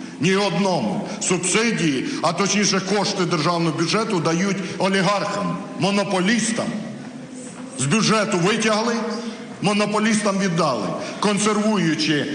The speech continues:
енергозалежність, консервуючи не-,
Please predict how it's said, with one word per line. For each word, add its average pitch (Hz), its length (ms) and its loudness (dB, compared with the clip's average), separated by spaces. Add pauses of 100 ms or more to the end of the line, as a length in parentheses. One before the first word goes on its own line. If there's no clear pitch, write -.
(120)
енергозалежність, 185 1120 2 (600)
консервуючи 202 1080 2 (680)
не-, 185 600 2